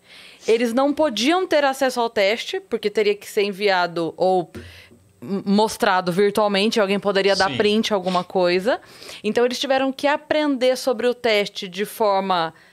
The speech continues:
Speaker 1: é, tipo assim, lendo sobre
Speaker 2: Sim.
Speaker 1: ele, sem ter acesso a ele.
Speaker 2: Sim.
Speaker 1: E aí, só quando a faculdade voltou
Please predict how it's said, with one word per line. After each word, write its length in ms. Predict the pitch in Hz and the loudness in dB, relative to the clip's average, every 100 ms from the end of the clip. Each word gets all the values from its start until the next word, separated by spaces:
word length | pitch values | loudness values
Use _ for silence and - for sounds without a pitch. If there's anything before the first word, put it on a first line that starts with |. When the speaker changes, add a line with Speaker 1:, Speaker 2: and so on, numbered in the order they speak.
| _ | _
Speaker 1:
é, 280 | - 180 170 | -2 0 0
tipo 120 | 170 202 | -2 -4
assim, 140 | 202 | 0
lendo 440 | 202 240 294 370 311 | 2 4 2 2 0
sobre 320 | - 214 214 | -2 0 2
Speaker 2:
Sim. 60 | 190 | 2
Speaker 1:
ele, 400 | 180 208 415 - _ | 0 -2 -6 -10 _
sem 220 | - 220 | -2 0
ter 160 | 220 214 | 2 2
acesso 520 | 170 - 233 262 - | 0 -2 0 0 0
a 80 | 254 | 0
ele. 380 | 180 185 208 339 | 2 0 -2 -8
Speaker 2:
Sim. 160 | - 107 98 - | -10 -14 -14 -4
Speaker 1:
E 120 | 233 | 0
aí, 120 | 247 269 | 0 0
só 420 | - - 294 403 | -6 0 2 0
quando 300 | 415 392 349 | -2 -2 0
a 60 | 320 | 0
faculdade 500 | 285 277 247 226 240 | -2 0 0 0 0
voltou 840 | 233 294 370 - 254 269 370 | 2 2 0 2 2 2 -2